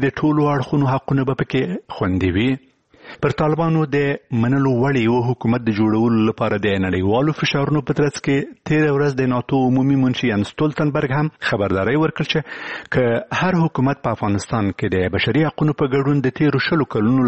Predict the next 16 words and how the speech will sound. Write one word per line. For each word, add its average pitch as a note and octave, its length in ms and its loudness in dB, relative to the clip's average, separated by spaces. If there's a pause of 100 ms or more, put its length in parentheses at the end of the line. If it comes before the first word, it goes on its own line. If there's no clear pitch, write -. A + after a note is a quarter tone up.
لاسته G2 300 -2
راوړنو G2 340 0
ته - 220 -4
شا D#3 180 0
کړي، E3 240 0
نو F3 80 2 (320)
د - 20 4 (120)
دې C3+ 180 0
خطر C#3+ 300 -4
شته D3+ 180 0
چې D#3 100 -2 (320)
په G#2+ 280 0
نړیواله G#2 560 0
سطح A2+ 260 -4
منزوي F2+ 480 -2
شي. C#3 160 2